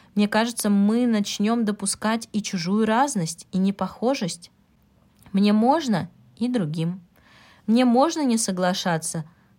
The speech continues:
но и другим можно не соглашаться со мной. Но прошу тебя,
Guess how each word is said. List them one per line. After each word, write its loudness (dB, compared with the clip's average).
но 2
и 2
другим -2
можно -4
не -2
соглашаться -4
со -2
мной. 2
Но 0
прошу -2
тебя, -4